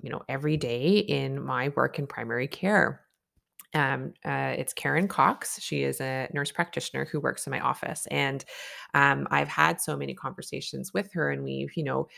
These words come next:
shared our stresses and, um, the things that we've been going through as two mothers with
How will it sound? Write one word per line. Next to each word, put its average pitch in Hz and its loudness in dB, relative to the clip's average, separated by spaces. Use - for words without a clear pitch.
shared 143 2
our 147 4
stresses 143 -2
and, 135 -6
um, 127 -6
the 151 -2
things 147 2
that 147 4
we've 151 0
been 156 0
going 139 2
through 135 -2
as 131 -4
two 139 -4
mothers 147 2
with 135 0